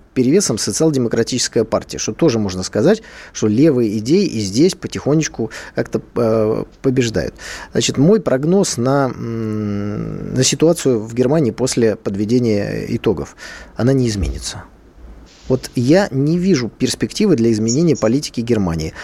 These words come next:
Она будет такая же, а, и нашим, и вашим, в том смысле, что ругать Россию будем, там, где это выгодно, будем брать газ и строить, э, трубу,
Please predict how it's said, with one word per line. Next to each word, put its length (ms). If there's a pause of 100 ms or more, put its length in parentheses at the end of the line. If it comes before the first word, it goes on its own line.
(200)
Она 360
будет 540
такая 340
же, 280 (320)
а, 580
и 100
нашим, 380
и 60
вашим, 280
в 40
том 140
смысле, 360
что 220
ругать 320
Россию 380
будем, 440 (300)
там, 180
где 200
это 140
выгодно, 460
будем 360
брать 260
газ 260
и 60
строить, 580
э, 340
трубу, 520